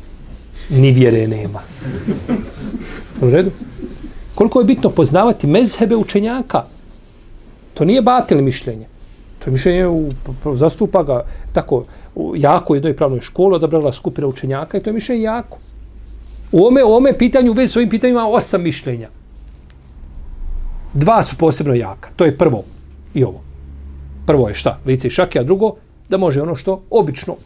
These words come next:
otkriva, znači, pred svojim mahremima, pred babom, pred bratom, kako hoda, pred amidžom i slično tome. To je mišljenje jako. Ali je prvo preče ispra-, pre-,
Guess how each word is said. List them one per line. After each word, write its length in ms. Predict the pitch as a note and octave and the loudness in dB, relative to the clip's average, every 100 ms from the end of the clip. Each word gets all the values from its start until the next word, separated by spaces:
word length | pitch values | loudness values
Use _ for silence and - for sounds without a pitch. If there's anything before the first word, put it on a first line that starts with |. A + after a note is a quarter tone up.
| - F#3 | -8 -2
otkriva, 420 | E3 - D3 C3 | -2 -2 -4 -4
znači, 220 | C#3+ E3 | -6 -6
pred 160 | G3 - | -4 -2
svojim 280 | D3+ C#3 | -2 -2
mahremima, 520 | B2+ C#3+ C3+ C3+ C#3 B2 | 0 -2 -2 -6 -8 -8
pred 200 | C3+ A#2 | -8 -4
babom, 360 | B2+ B2+ C3+ | -2 -2 -6
pred 200 | A#2+ B2 - - C#3+ | -8 -10 -12 -14 -4
bratom, 360 | C#3 - B2 - - - | -4 -4 -10 -14 -20 -8
kako 260 | C3 C3 | -8 -6
hoda, 260 | B2+ C3 A#2+ | -4 -2 -4
pred 180 | - A#2+ | -6 -2
amidžom 360 | A#2+ B2 C3 | -2 -2 -4
i 40 | C3 | -6
slično 320 | - C3 - | -8 -10 -12
tome. 180 | - - - _ - - - - - - - - - - - - - - - | -16 -16 -20 _ -20 -20 -20 -20 -20 -20 -20 -20 -20 -20 -20 -20 -20 -20 -2
To 100 | F3 | 2
je 40 | |
mišljenje 280 | F#3+ B3 G3+ | 2 2 4
jako. 340 | D#3 B2 - - - - - - - - - - - - - | 4 2 -4 -20 -20 -20 -20 -20 -20 -20 -20 -20 -20 -20 -2
Ali 180 | E3 C#3+ | 2 4
je 120 | C3 | 4
prvo 260 | G3+ G3+ | 2 2
preče 380 | - D3 - C3+ | 2 0 -2 -2
ispra-, 420 | A#2+ - - G3 | -4 -6 -10 -8
pre-, 200 | D#3+ F#3+ | -4 -2